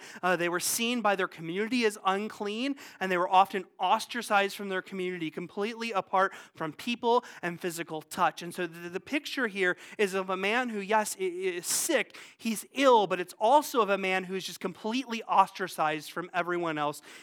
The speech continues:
in his community. He's not able to, uh, worship in the temple because he can't be there. He's not able to be around other people. And so we see him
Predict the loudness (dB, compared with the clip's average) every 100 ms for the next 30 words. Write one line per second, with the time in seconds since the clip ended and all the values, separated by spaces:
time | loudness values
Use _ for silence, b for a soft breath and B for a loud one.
0 | B -2 -2 -4 -4 -2 -4 -4 -4 0
1 | 2 2 -2 -6 -6 -6 B B 0 2
2 | 4 2 2 0 -2 -4 -2 -2 0 0
3 | -2 -4 -6 -6 -8 -6 -6 -4 -4 0
4 | 0 0 2 2 2 -2 -4 B B -10
5 | -4 -2 -2 -2 2 4 4 4 0 -2
6 | -2 -6 -6 -4 -4 -4 -4 -4 -4 0
7 | 0